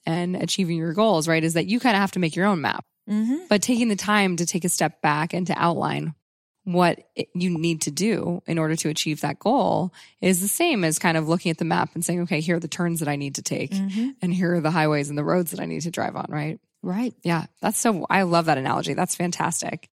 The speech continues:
Speaker 1: So what are, it sounds like you, I mean, you've had your ups, your downs, and, you know, you've done a great job of kind of building out that map for yourself. But I think there were probably some fears along the way, right?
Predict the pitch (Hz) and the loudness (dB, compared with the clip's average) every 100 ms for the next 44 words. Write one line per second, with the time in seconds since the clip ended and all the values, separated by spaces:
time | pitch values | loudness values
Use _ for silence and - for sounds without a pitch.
0 | _ - 277 277 - - - 262 392 427 | _ 2 4 2 -4 -10 2 4 4 4
1 | 359 285 - 370 381 269 226 196 - 180 | 2 2 2 2 2 2 4 2 4 2
2 | 165 160 175 170 170 156 156 156 _ _ | 2 0 -4 0 0 0 -2 -6 _ _
3 | _ _ _ 175 - - 269 269 - - | _ _ _ 0 0 4 4 4 2 0
4 | 202 185 170 156 156 175 175 - - 175 | 2 4 4 4 2 0 -2 -2 0 2
5 | 165 160 180 165 165 180 156 151 185 185 | 2 2 0 0 2 2 0 -2 0 0
6 | 165 185 226 - 156 156 151 180 151 156 | 2 2 2 2 0 0 0 -2 0 0
7 | 156 156 160 165 - - 175 - - 170 | 0 0 -2 -2 -2 -6 -6 -8 -6 -4
8 | - - 175 - _ - 196 202 - 226 | -6 -6 -8 -10 _ -2 2 2 2 0
9 | 202 220 208 262 330 302 254 - 185 - | 2 0 2 2 4 2 2 0 -2 -2
10 | 156 156 165 160 156 156 160 156 160 175 | 0 0 0 0 -2 -2 -2 0 0 0
11 | 247 | -2